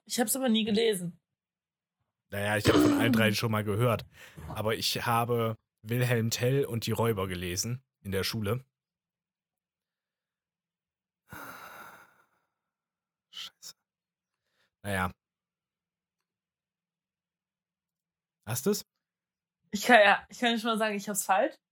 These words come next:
Speaker 2: Ich auch.
Speaker 1: <laughs> Okay. Es ist die Räuber. Ich hab Kapal-, Ka-, Kabale und Liebe angekreuzt.
Speaker 2: Ich hab Wilhelm Tell angekreuzt. Aber das Zitat ist der pointierte Schlusssatz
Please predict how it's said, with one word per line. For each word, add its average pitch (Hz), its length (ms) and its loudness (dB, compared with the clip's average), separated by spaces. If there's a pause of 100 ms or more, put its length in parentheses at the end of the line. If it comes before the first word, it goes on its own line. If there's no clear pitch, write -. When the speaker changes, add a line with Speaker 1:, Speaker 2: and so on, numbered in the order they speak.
(140)
Speaker 2:
Ich 120 140 -6
auch. 135 300 0
Speaker 1:
<laughs> - 60 -20 (1200)
Okay. 226 440 2 (300)
Es 214 120 -2
ist 320 200 2
die 294 60 2
Räuber. 226 580 2 (280)
Ich 226 140 -6
hab 247 160 2
Kapal-, 220 540 2
Ka-, 208 220 -4
Kabale 214 560 0
und 202 220 -6
Liebe 196 320 -6
angekreuzt. 175 680 -8 (160)
Speaker 2:
Ich 147 160 0
hab 139 160 0
Wilhelm 131 360 2
Tell 120 440 -2 (380)
angekreuzt. 98 760 -10 (580)
Aber 156 360 4
das 131 240 0
Zitat 139 580 0
ist - 400 -8
der 123 140 2
pointierte 151 680 0
Schlusssatz - 680 -2